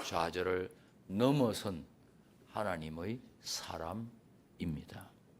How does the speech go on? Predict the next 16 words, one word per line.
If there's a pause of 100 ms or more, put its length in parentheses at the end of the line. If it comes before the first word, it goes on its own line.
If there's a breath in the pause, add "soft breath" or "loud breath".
(800 soft breath)
여러분은
어떤
좌절을
마주하고
계십니까? (1120)
그
무슨
일로
인해서
여러분은 (120)
낙담하고
낙심하고
계십니까? (540)
그리고
주저앉아 (560)
한숨과